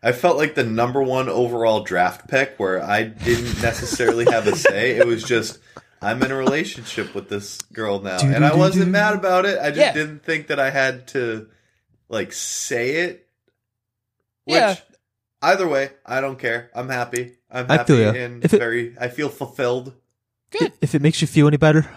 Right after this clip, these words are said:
Speaker 2: I went through the same thing you did. Uh, I didn't ask her till, I think, like, three, four months in.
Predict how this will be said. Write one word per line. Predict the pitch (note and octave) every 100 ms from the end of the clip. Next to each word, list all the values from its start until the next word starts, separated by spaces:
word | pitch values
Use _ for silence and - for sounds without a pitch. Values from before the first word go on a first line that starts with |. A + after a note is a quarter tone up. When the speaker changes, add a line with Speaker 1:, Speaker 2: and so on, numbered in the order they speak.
| -
Speaker 2:
I | B2 C3+
went | C3+
through | C3+
the | A#2
same | - C3
thing | B2+ A2+
you | B2
did. | A#2+ C3+ C3+ - _ _ _ _ _ -
Uh, | A2 G#2 G#2
I | C3
didn't | C#3+ A2+
ask | A2 A2+ -
her | A2+ G#2+ A2
till, | - A#2+ G#2+ G#2 G#2+ G#2+ G#2
I | G#2
think, | B2 A2+
like, | A2 -
three, | - - G2+ G2+ A2+
four | - A#2
months | A#2 A#2 -
in. | B2+ B2+